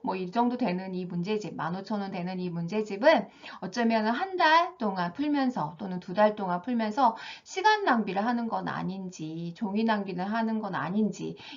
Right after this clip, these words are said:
이런 것들 한번 살펴보시고 가정에서 지도할 수 있는 방법에 대해서 말씀드리도록 하겠습니다. 네, 첫 번째, 답을 베끼는 경우에 대해서 한번 볼 거예요.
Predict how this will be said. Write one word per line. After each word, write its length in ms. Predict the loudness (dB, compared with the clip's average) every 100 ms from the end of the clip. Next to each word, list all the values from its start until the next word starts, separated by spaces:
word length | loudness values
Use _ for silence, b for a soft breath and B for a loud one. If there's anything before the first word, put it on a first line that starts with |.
| B
이런 220 | -4 -4
것들 200 | -6 -10
한번 160 | -10 -10
살펴보시고 1000 | -8 -4 0 0 0 -8 -2 6 6 6 B B
가정에서 560 | -12 -10 -8 -10 -10 -12
지도할 380 | -10 -4 -4 -4
수 140 | -6
있는 160 | -8 -8
방법에 420 | -10 -8 -6 -8
대해서 520 | -10 -6 6 6 6
말씀드리도록 800 | 2 -8 -10 -12 -12 -14 -14 -10
하겠습니다. 920 | -8 -8 -8 -8 -8 -2 2 2 0 -10 _ _ _ _ _ _ _ _ _ _ B B B
네, 140 | 6
첫 180 | 8 8
번째, 400 | 8 8 4 0
답을 400 | 4 6 8 6
베끼는 460 | 4 0 -2 -2 -2
경우에 480 | 0 0 0 -4
대해서 280 | -4 -8 -6
한번 300 | -6 -6 -8
볼 220 | -2 -2
거예요. 580 | 0 -2 0 2 2 2